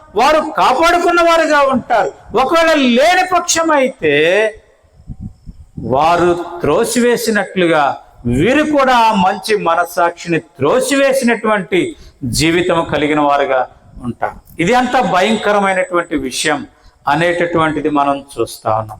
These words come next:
కనుక ప్రియమైన సహోదరుడా, ప్రియమైన సహోదరి, ఈనాడు సంఘాల్లో ఇలాంటి వారు ఎక్కువైపోతా ఉన్నారు. హుమేనైన్ లాంటి వారు ఎక్కువైపోతా ఉన్నారు.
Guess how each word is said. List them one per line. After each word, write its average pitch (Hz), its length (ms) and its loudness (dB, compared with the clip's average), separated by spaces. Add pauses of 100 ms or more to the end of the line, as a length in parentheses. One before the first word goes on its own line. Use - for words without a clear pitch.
(120)
కనుక 196 280 0
ప్రియమైన 208 320 2
సహోదరుడా, 180 680 0 (400)
ప్రియమైన 165 300 0
సహోదరి, 139 680 0 (200)
ఈనాడు 247 320 2
సంఘాల్లో 262 960 0 (280)
ఇలాంటి 311 380 2
వారు 311 220 4
ఎక్కువైపోతా 339 800 2
ఉన్నారు. 330 380 2 (240)
హుమేనైన్ 339 520 2
లాంటి 349 360 2
వారు 330 180 4
ఎక్కువైపోతా 294 680 0
ఉన్నారు. 233 340 0